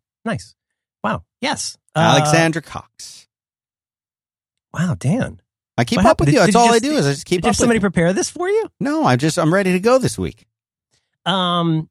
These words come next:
Speaker 1: this is not to promote this podcast, although I think it is a very fun podcast. But, um, basically, the last week's episode and the episode
Speaker 2: Episode
Speaker 1: that'll
Speaker 2: ten.
Speaker 1: Yeah, thank you. That'll come out, uh, today or tomorrow. Than the, uh, episode we recorded, uh, yesterday,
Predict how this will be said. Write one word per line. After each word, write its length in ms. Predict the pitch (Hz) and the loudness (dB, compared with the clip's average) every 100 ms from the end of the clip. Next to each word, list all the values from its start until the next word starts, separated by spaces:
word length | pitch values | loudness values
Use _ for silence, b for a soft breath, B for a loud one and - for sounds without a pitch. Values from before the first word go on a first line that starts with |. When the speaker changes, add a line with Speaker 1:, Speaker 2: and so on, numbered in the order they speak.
| _ | _
Speaker 1:
this 160 | 180 175 | -4 -2
is 120 | 190 175 165 | -4 -4 -2
not 200 | 190 185 | -2 -2
to 80 | |
promote 360 | - 196 196 170 | -2 0 0 -2
this 120 | 160 | -6
podcast, 400 | - 247 208 196 180 | -4 -4 -2 -4 -2
although 220 | 156 143 | 0 0
I 40 | |
think 160 | 131 147 | -2 -4
it 60 | |
is 60 | 117 | -6
a 60 | 107 | -2
very 200 | 151 170 | -2 -2
fun 200 | 123 104 | -4 -4
podcast. 480 | 107 104 120 117 - | -4 -2 -2 -4 -2
But, 320 | 135 127 123 | 0 0 0
um, 540 | - 127 120 110 113 - _ _ _ _ _ 123 | -2 0 0 -2 -8 -16 _ _ _ _ _ -4
basically, 420 | 175 180 175 175 | 0 0 0 0
the 100 | 139 | 2
last 460 | 131 160 185 190 - | 0 0 -2 -2 -2
week's 200 | 190 - | -2 -2
episode 440 | 180 - 180 165 | -6 -4 -2 0
and 100 | 139 | 2
the 40 | 127 | 2
episode 240 | 127 160 | 2 4
Speaker 2:
Episode 60 | 156 | 4
Speaker 1:
that'll 120 | 127 | 4
Speaker 2:
ten. 400 | 143 101 60 - _ _ _ _ _ | 2 0 -2 -14 _ _ _ _ _
Speaker 1:
Yeah, 120 | 214 180 | -4 -2
thank 280 | - 320 - | -2 -2 -2
you. 160 | 92 | -2
That'll 160 | 123 170 | 0 -2
come 180 | 196 180 | 0 0
out, 200 | 151 139 | -2 -4
uh, 200 | 151 143 | -2 -2
today 260 | - 156 | -4 -2
or 60 | 156 | -2
tomorrow. 380 | - 139 135 127 | -2 0 2 0
Than 240 | 120 117 | -2 -6
the, 300 | 117 117 113 | -4 -4 -4
uh, 220 | 117 104 101 _ _ _ | -6 -6 -8 _ _ _
episode 280 | 127 - 123 | -8 -4 -2
we 60 | 117 | 0
recorded, 360 | 113 123 110 101 _ _ - | 0 0 0 -2 _ _ -8
uh, 100 | 95 | -4
yesterday, 500 | 98 160 - 80 | -2 -4 -4 -6